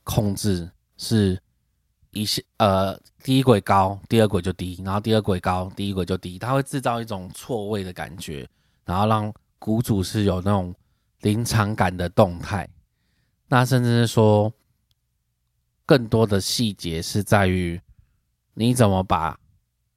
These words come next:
con-，呃，比如说你怎么把 plugin 跟 plugin 之间搭配起来，声音更好听。比如说在很久以前，他们是，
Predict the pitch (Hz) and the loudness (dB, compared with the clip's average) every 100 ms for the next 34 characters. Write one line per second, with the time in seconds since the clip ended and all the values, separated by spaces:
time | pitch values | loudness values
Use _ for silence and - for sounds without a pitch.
0 | _ _ _ _ _ - 117 101 107 104 | _ _ _ _ _ -4 -2 -2 -4 -2
1 | 95 90 101 107 101 117 110 104 98 101 | 0 2 4 4 4 0 2 0 0 0
2 | 90 - 107 104 107 107 95 - _ _ | -2 0 2 2 0 -4 -4 -12 _ _
3 | _ _ _ 110 104 104 - 113 104 - | _ _ _ 2 2 0 -2 2 2 0
4 | 98 92 95 90 95 90 90 _ _ _ | -8 -6 -10 -4 -4 -4 -10 _ _ _
5 | _ 104 104 107 98 - 90 87 87 90 | _ 0 2 2 0 -2 -6 -4 -6 -8
6 | - - 104 90 90 101 92 80 62 - | -12 -2 0 0 -4 -4 -2 -4 -8 -8
7 | 85 82 92 _ _ _ _ _ - 98 | -8 -10 -14 _ _ _ _ _ -4 0
8 | 101 101 - 113 110 110 - 139 127 98 | 2 0 4 6 6 4 2 2 0 -6
9 | 95 95 104 95 90 - 85 82 107 104 | -6 -2 -2 -2 -8 -8 -8 -4 -4 -2
10 | 92 - 104 98 | -4 -2 -2 -2